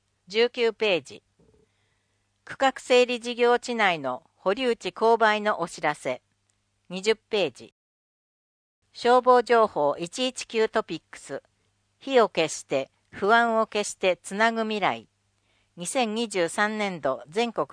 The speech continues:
統一防火標語。二十ページ。インフォメーション。二十一ページから二十四ページ。インフォメーションの内容。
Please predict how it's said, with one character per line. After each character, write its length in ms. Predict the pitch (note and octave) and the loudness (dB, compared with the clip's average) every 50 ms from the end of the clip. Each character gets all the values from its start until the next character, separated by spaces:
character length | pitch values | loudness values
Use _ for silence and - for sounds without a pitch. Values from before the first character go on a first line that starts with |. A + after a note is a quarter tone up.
| - - | -10 -6
統 160 | - G#3 G#3 G#3+ | -2 0 0 0
一 220 | G#3+ - - G#3 | 0 -2 -4 -4
防 220 | D#3 D#3+ G3 G3+ | -2 0 0 0
火 120 | F#3 - G3 | 0 -2 -4
標 240 | F#3 G#3+ F#3 D#3 B2+ | -2 -2 -2 -2 -2
語。 220 | - B2+ G#2+ - _ _ _ _ _ _ _ _ _ _ _ _ _ | -4 -6 -8 -8 _ _ _ _ _ _ _ _ _ _ _ _ _
二 140 | - F3+ F#3+ | -12 -12 -4
十 160 | F#3+ A#3+ A#3+ | -2 0 -2
ペ 320 | - _ _ - G#3+ F#3+ D#3 | -2 _ _ -2 -2 -2 -2
ー 60 | B2 | -4
ジ。 220 | - - G#2 - _ _ _ _ _ _ _ _ _ _ _ _ _ _ _ _ _ _ _ _ _ _ _ _ _ _ _ _ _ _ _ _ _ _ _ | -8 -14 -20 -20 _ _ _ _ _ _ _ _ _ _ _ _ _ _ _ _ _ _ _ _ _ _ _ _ _ _ _ _ _ _ _ _ _ _ _
イ 160 | G#3 A3 B3+ | -4 -2 -2
ン 80 | C#4 | -2
フ 120 | B3 - C4+ | -2 -2 -2
ォ 60 | C4 | 0
メ 200 | B3+ C4 B3 G#3 | 2 2 2 2
ー 40 | G3 | 0
シ 180 | - - E3 | -2 -4 -6
ョ 40 | D3 | -6
ン。 180 | B2+ A#2+ B2 - _ _ _ _ _ _ _ _ _ _ _ | -6 -8 -12 -20 _ _ _ _ _ _ _ _ _ _ _
二 180 | A3 A#3 C4 B3 | -8 -6 -6 -2
十 200 | A3 A3 F#3 E3 | 0 0 0 0
一 200 | E3 - - - | 0 -4 -8 -4
ペ 180 | - A#3+ A3+ G#3+ | 0 2 2 2
ー 60 | F#3 | 2
ジ 100 | E3+ D#3+ | -2 -4
か 140 | - D3 C3+ | -4 -2 -2
ら 200 | B2+ B2 - - _ | -2 -4 -6 -10 _
二 140 | - A3+ B3 | -10 -10 -8
十 240 | G#3+ G#3 G3 D#3+ D3 | -4 -4 -2 -2 0
四 240 | C#3+ F3 F#3+ G3+ G3 | 0 0 0 0 -2
ペ 280 | - - F#3+ E3+ C#3+ | -6 -6 -4 -4 -4
ー 20 | A#2+ | -6
ジ。 200 | - G#2 F#2+ - _ _ _ _ _ _ _ _ _ _ _ _ _ _ _ _ _ _ _ _ _ _ _ _ - | -10 -16 -20 -20 _ _ _ _ _ _ _ _ _ _ _ _ _ _ _ _ _ _ _ _ _ _ _ _ -2
イ 140 | A3 A#3 C4 | 0 0 0
ン 80 | C4 | 2
フ 80 | B3 B3+ | 2 0
ォ 60 | B3+ | 2
メ 180 | B3 B3+ B3 A#3 | 2 2 0 0
ー 20 | |
シ 140 | - - G3 | 0 0 -2
ョ 60 | E3 | -2
ン 80 | D3 C#3 | -2 -4
の 100 | C3+ C3 | -6 -4
内 320 | D3 D#3 E3 F3+ F#3 F3 | -2 -2 -2 -2 -2 -2
容。 420 | F3 D#3+ D3+ D3 C#3 C#3 C3+ - | 0 0 0 0 0 -2 -6 -10